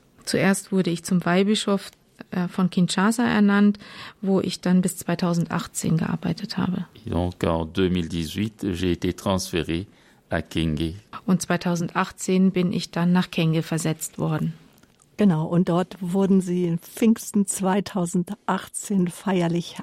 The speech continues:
Speaker 3: eingeführt als Bischof. An Pfingsten frisch erfüllt mit dem Heiligen Geist.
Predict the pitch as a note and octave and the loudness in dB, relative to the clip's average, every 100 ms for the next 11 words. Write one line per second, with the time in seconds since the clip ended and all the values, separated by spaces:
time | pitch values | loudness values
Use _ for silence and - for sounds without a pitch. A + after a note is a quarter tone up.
0 | - F#3 G3+ A3 A3 - - G3+ G3 - | 0 6 8 8 6 2 -4 -2 -2 -6
1 | - F3 F3+ - - _ _ F#3+ - - | -10 -6 -6 -8 -14 _ _ -2 -2 0
2 | G#3+ D4+ - - _ - _ - F#3+ G3 | 0 0 -4 -20 _ -20 _ -2 2 2
3 | - G3 A3+ - - G#3 G3+ F#3 - _ | 2 2 2 2 0 4 4 0 -6 _
4 | _ _ _ _ _ - G#3 - F#3+ - | _ _ _ _ _ -6 -4 -2 -4 -2
5 | G3+ G#3 - G#3 G3 F3+ F3+ - F#3 G#3 | 0 0 0 -2 0 2 0 0 0 0
6 | G3 F3 D#3+ D3+ F3+ A#3+ - | 2 0 0 -2 2 0 -2